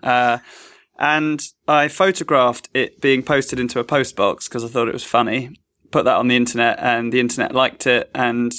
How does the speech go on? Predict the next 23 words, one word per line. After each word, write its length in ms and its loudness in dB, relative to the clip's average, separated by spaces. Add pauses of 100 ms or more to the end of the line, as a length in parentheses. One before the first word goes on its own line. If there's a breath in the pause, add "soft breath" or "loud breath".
(140)
I 140 2
got, 200 -4
started 240 0
getting 200 2
requests 480 -2
from 100 -4
all 120 4
over 160 0
the 100 0
world 360 2
for 540 -2
hate 200 0
mail, 220 0
people 300 -6
saying, 300 -6
"Please, 360 0
can 140 -8
you 200 -6 (360 soft breath)
send 260 2
us 160 -2
some 120 -2
hate 200 -2
mail?" 260 -2